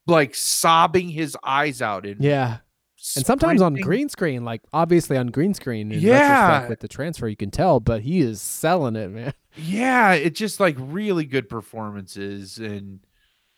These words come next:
Speaker 1: and that, and it still created anxiety in me as an adult, like,
Speaker 2: Yeah.
Speaker 1: watching that scene. Um, yeah,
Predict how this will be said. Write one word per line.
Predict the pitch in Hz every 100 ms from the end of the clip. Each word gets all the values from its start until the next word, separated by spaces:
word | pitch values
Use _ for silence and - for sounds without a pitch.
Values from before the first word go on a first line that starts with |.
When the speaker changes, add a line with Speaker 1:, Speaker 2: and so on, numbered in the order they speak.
| _ _ -
Speaker 1:
and | 165 180
that, | 196 -
and | 175 180
it | 185
still | - - - 185 202 175
created | - 151 135 123 113 107
anxiety | 104 101 101 104 98 95
in | 95 92
me | 98
as | 95 90
an | 95
adult, | 90 90 95 - _ _ -
like, | 107 131
Speaker 2:
Yeah. | 151 143
Speaker 1:
watching | 107 101 113 107
that | 101 69
scene. | - 90 69 64 - - -
Um, | 104 98 95 95 98 - _ _ _
yeah, | 120 135 104